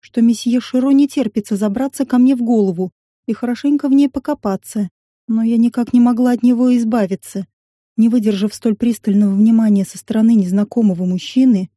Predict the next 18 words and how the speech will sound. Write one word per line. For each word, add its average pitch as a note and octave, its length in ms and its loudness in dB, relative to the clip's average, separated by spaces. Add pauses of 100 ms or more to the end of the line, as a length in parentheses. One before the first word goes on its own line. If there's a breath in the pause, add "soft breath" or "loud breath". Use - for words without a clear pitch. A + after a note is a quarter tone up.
(140)
по A3+ 100 -8
крайней A#3 380 2
мере, A#3+ 240 4
незнакомого A#3+ 720 2
для A3+ 220 2
меня, A#3 420 2 (340)
опустила G#3 480 -4
глаза A3 440 -2 (100)
и G3+ 80 -2
сделала G#3+ 520 2
вид, B3+ 320 -2 (280)
что - 200 -10
разглаживаю B3 680 0
несуществующие C4 920 -2
складки G#3 440 -4
на G3 120 2
жизелевой G3 580 0
юбке. F#3+ 480 -6